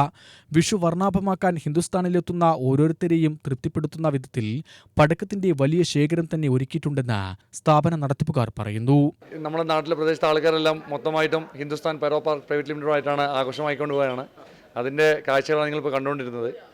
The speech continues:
Speaker 2: ഹിന്ദുസ്ഥാൻ പൈറോ പാർക്ക് പ്രൈവറ്റ് ലിമിറ്റഡ് എന്ന് പറയുന്നത് കേന്ദ്ര സർക്കാരിന് കീഴിലുള്ള രജിസ്റ്റർ ഓഫ് കമ്പനീസിന് കീഴിൽ രജിസ്റ്റർ ചെയ്തിട്ടുള്ള ഒരു രജിസ്റ്റേർഡ് പ്രൈവറ്റ്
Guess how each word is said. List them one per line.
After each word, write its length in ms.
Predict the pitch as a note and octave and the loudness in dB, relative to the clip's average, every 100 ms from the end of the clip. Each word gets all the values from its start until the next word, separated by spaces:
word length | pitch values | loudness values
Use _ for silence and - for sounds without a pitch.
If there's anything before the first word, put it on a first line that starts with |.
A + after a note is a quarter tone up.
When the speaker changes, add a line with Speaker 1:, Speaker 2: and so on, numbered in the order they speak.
| _ - - - - - - B2 | _ -20 -20 -20 -20 -20 -14 -10
Speaker 2:
ഹിന്ദുസ്ഥാൻ 360 | D#3 E3 F#3 F3+ | -6 -2 -2 2
പൈറോ 160 | E3+ E3+ | 4 4
പാർക്ക് 140 | E3+ D#3+ | 2 0
പ്രൈവറ്റ് 200 | E3 D#3+ | -2 -4
ലിമിറ്റഡ് 240 | E3 D3+ | -6 -6
എന്ന് 120 | D#3 D#3 | -4 -2
പറയുന്നത് 260 | C#3+ C3+ C#3+ C#3+ | -2 -2 -4 -4
കേന്ദ്ര 220 | C#3 C#3 D3+ | -6 -4 -2
സർക്കാരിന് 320 | D3+ D3+ D#3 C#3+ | -2 -2 -2 -2
കീഴിലുള്ള 320 | C3+ C3+ C#3 E3 - | -2 -2 -2 -4 -4
രജിസ്റ്റർ 320 | C#3 - E3 | -4 2 2
ഓഫ് 100 | E3 D#3+ | 2 0
കമ്പനീസിന് 600 | D3 D#3 E3 D#3 - E3+ C3 | -6 -6 -8 -12 -12 -12 -8
കീഴിൽ 180 | C#3 D#3+ - | -8 -8 -6
രജിസ്റ്റർ 240 | C#3 C3 D3+ | -6 -4 -4
ചെയ്തിട്ടുള്ള 280 | B2 C3+ G3 E3 | -4 -6 -6 -6
ഒരു 80 | C#3+ | -6
രജിസ്റ്റേർഡ് 340 | C3+ C3 E3 - | -6 -6 -6 -2
പ്രൈവറ്റ് 220 | C#3+ C3+ | -2 -2